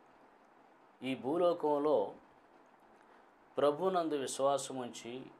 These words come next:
నమ్మకం ఉంచి, భయభక్తులుంచి ఎవరైనా తన ప్రజలుగా ఈ లోకంలో దుఃఖపడితే వారు ధన్యులు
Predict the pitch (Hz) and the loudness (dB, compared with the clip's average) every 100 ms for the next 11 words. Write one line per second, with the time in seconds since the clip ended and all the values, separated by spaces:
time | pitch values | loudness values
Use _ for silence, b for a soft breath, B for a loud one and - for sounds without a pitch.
0 | - 113 113 127 147 - 143 127 117 - | -16 -6 -2 -2 -2 -6 -8 -8 -10 -10
1 | 117 131 - - - - - 113 135 156 | -10 -10 -14 -18 -20 -18 -2 0 2 0
2 | 165 - 131 123 110 117 117 156 - - | -2 -4 -4 -4 -8 -8 -8 -8 -14 -20
3 | - - - - - - - - - - | -20 -20 -20 -20 -20 -20 -20 -20 -20 -20
4 | - - - - - - - - - - | -20 -20 -20 -20 -20 -20 -20 -20 -20 -20
5 | - - - - - - - - - - | -20 -20 -20 -20 -20 -20 -20 -20 -20 -20
6 | - - 127 180 208 208 196 - 160 151 | -12 2 6 6 6 6 4 4 4 4
7 | - 135 151 175 165 151 127 131 127 127 | 2 2 4 2 4 2 2 -2 2 2
8 | 143 156 143 131 104 101 - 113 110 151 | 0 -2 0 2 2 -2 -8 -10 -4 -4
9 | 196 175 143 131 139 104 110 - - - | -4 -4 -4 -2 -2 0 -2 -8 -18 -20
10 | - - - - - - - - - - | -20 -20 -20 -20 -20 -20 -20 -20 -20 -20
11 | - 110 117 113 104 110 139 170 156 131 | -8 2 2 2 -2 -4 -6 -4 -2 -2
12 | 107 98 | -2 -4